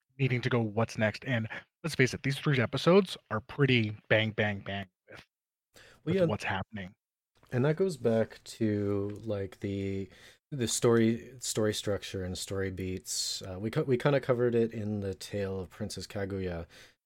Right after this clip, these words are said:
Speaker 2: uh, like, Japanese storytelling. It was
Speaker 1: Yeah.
Speaker 2: very, uh, back-ended. It's a slow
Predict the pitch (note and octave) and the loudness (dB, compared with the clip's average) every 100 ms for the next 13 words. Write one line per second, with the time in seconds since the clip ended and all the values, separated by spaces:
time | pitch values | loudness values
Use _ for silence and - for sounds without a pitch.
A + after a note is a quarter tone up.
0 | _ - - - - _ A#2 F#2+ G#2 G2 | _ -16 -16 -20 -20 _ -8 -2 -2 -2
1 | G2 F2 - F#2+ G2+ A2 A2 C#3+ - - | -4 -4 -2 -2 -4 -2 -2 -4 -10 -18
2 | - - G#2+ G#2 G#2 G#2 G2+ G2 F#2+ G2 | -20 -6 -4 0 2 2 2 0 -2 -4
3 | G#2 - _ - F#2+ F2+ G2 G2+ F#2 A2+ | -6 -10 _ -12 -10 -8 -4 -4 -2 0
4 | A2 C3+ B2+ F#2 F#2 - - - A2 G#2 | 0 0 -2 -4 -4 -2 -2 -2 -2 0
5 | G#2 G2+ G2 G2 F#2+ F#2 | 0 -2 -4 -4 -6 -8